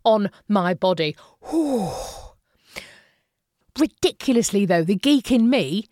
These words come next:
still quite interested. Did you know scorpions have got the same gestation period as humans? Nine months. They give birth to live young, which then crawl onto their mother's back,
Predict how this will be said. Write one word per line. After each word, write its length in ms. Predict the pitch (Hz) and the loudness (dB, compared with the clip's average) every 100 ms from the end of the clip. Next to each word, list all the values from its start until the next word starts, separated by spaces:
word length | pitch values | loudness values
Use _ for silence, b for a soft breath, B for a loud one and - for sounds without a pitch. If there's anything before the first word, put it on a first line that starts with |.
| _ _ _ _ | _ _ _ _
still 240 | - - 349 | -2 2 4
quite 260 | - 285 | 4 2
interested. 600 | 277 311 254 - - 147 B B | 2 2 0 0 -2 -4 B B
Did 160 | 381 359 | 4 4
you 100 | 392 | 4
know 140 | 381 | 4
scorpions 560 | - - 381 - 254 220 | 2 2 2 2 2 2
have 60 | |
got 100 | 226 | 0
the 80 | 190 | 0
same 320 | - 311 320 | 2 4 4
gestation 640 | 247 285 - 320 320 233 220 | 2 2 4 2 2 2 2
period 420 | 208 185 170 190 | 2 2 2 2
as 240 | 247 - | 2 4
humans? 500 | 359 392 330 185 170 B B | 6 6 4 2 -2 B B
Nine 380 | 392 494 466 440 | 0 4 4 4
months. 500 | 466 466 214 - - B B B | 4 4 0 -2 -4 B B B
They 140 | 359 330 | 2 4
give 220 | 349 - | 2 2
birth 320 | 440 392 - | 4 4 2
to 80 | 294 | 2
live 500 | 277 302 311 311 247 | 4 6 6 4 6
young, 440 | 285 285 147 180 233 B - | 6 4 2 -2 -2 B -2
which 280 | 269 226 | 0 2
then 260 | 214 330 370 | 4 4 2
crawl 600 | - - - 381 453 440 | -2 -2 4 6 8 6
onto 240 | 403 392 370 | 4 4 6
their 160 | 359 | 6
mother's 340 | 311 320 294 233 | 6 4 4 2
back, 580 | 202 302 151 196 - | 2 2 2 -2 -4